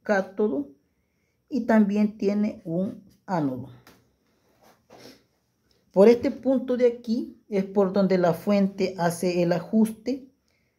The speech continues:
para poder tener un voltaje estable en su salida, ya que a través de un conjunto de resistencias que vienen en esta parte, pues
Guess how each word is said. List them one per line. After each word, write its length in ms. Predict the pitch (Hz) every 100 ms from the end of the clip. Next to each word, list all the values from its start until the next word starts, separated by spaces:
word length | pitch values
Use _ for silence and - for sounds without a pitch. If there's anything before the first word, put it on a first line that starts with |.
| _
para 320 | - 254 240 226
poder 400 | 220 208 208 208
tener 320 | 208 196 196
un 160 | 196
voltaje 480 | 185 180 180 180 180
estable 720 | 165 - - 175 165 165 170 -
en 140 | 147 123
su 140 | -
salida, 540 | - 175 220 220 120 113 - _ _ _ _ _ _ _ _ _
ya 220 | 165 175
que 80 | 180
a 100 | 185
través 400 | 185 185 190 180
de 100 | 165
un 160 | 175 175
conjunto 640 | 180 180 - 190 190 160
de 140 | 165
resistencias 1120 | 160 165 180 165 - - 185 170 - 190 190 - _ _ _ _ _ _ _ -
que 140 | 151
vienen 340 | 151 165 165 165
en 180 | 160
esta 380 | 165 - 180 180
parte, 600 | - 196 185 - 254 - - _ _ _ _ _ _ _ _ _ _ _ _ _ _
pues 380 | - 180 170 -